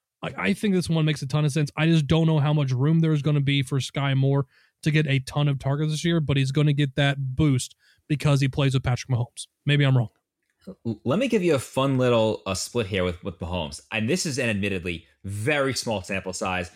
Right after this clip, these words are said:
Speaker 2: so it's certainly
Speaker 1: Oh,
Speaker 2: not
Speaker 1: my
Speaker 2: something you
Speaker 1: favorites
Speaker 2: should,
Speaker 1: then.
Speaker 2: we should draw any long-term conclusions. But in, since taking over as starter in twenty eighteen, Patrick Mahomes has played fifty-eight games with Tyreek Hill,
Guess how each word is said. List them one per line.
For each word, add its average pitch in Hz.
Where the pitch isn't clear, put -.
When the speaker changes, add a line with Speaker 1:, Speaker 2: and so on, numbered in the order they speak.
Speaker 2:
so 107
it's -
certainly 165
Speaker 1:
Oh, 151
Speaker 2:
not 143
Speaker 1:
my 175
Speaker 2:
something 127
you 175
Speaker 1:
favorites 143
Speaker 2:
should, 143
Speaker 1:
then. 127
Speaker 2:
we 139
should 147
draw 135
any 127
long-term 120
conclusions. 101
But 120
in, 185
since 214
taking 196
over 175
as 135
starter 127
in 117
twenty 104
eighteen, 87
Patrick 160
Mahomes 143
has 120
played 110
fifty-eight 143
games 113
with 104
Tyreek 104
Hill, 98